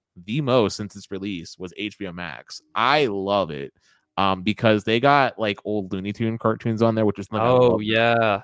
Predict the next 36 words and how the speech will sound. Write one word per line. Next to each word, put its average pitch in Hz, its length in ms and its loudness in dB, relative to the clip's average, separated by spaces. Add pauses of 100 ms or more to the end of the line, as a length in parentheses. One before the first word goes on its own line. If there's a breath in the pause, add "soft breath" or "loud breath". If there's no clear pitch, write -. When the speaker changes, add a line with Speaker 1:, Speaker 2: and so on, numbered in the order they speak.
(140)
Speaker 2:
Those 113 180 -2
are 107 60 -2
great. 101 360 -2 (420)
Speaker 1:
And 120 160 0
then 120 360 4 (100)
H 135 300 -2
B 165 100 8
O 147 80 10
for 123 180 2
me 120 280 2
is 117 100 4
the 101 120 0
one 104 160 0
that 90 120 -6
makes, 98 340 -6
like, 95 180 -4
the 98 120 -2
really 101 380 0
quality 92 440 -2
series, 92 460 -4
right? 98 120 0
Like, 95 120 0
I 101 100 4
went 120 280 2
back 107 280 2
and 104 80 -4
rewatched 101 360 2
The 101 80 -10
Sopranos. 101 800 -4 (500)
Uh, 90 480 0 (480)
I 107 100 2
loved, 107 600 2
um, 95 640 -2 (540)
his 120 240 2
Dark 107 260 2
Materials, 107 800 -2